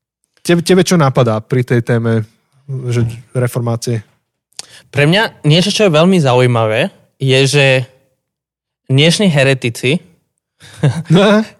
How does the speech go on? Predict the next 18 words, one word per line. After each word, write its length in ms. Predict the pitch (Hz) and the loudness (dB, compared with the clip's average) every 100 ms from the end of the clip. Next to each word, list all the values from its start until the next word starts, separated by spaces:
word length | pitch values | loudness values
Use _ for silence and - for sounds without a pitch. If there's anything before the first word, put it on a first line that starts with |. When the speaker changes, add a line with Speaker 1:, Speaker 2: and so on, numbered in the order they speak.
| _ | _
Speaker 2:
a, 180 | 127 143 - | -2 -2 0
a 120 | 127 | -2
dnešní 440 | 127 147 156 165 | 0 2 2 2
mystici 800 | 139 127 139 - 127 - 120 135 _ _ _ _ _ _ _ | 2 0 -2 -2 -6 -4 -6 -6 _ _ _ _ _ _ _
budú 320 | 131 131 131 | -2 0 0
zajtra 800 | 120 127 127 120 123 117 110 113 _ _ _ _ _ | 2 2 2 0 0 0 -2 -8 _ _ _ _ _
tradiční. 600 | 127 120 117 107 110 101 _ _ _ - - _ | -2 0 0 -2 -8 -12 _ _ _ -20 -20 _
Že 440 | 139 151 156 - - _ _ _ _ _ _ _ _ _ _ _ _ | 0 2 2 -2 -20 _ _ _ _ _ _ _ _ _ _ _ _
Speaker 1:
Všetci 280 | - 139 - | -2 -2 2
alebo 220 | 175 131 | 2 4
niektorí? 420 | 117 107 - 101 - _ - | 2 0 -4 -6 -8 _ -6
Speaker 2:
No, 140 | 160 117 104 - | -2 -2 -4 -12
hej, 220 | - 104 98 | -8 -8 -8
nie 120 | 107 | -12
všetci, 320 | - 101 - | -12 -14 -16
samozrejme, 440 | - 101 107 98 90 | -20 -20 -20 -20 -6
niektorí. 420 | 123 120 110 104 _ _ _ _ | -4 -2 -4 -6 _ _ _ _
Že, 180 | 143 170 | -2 0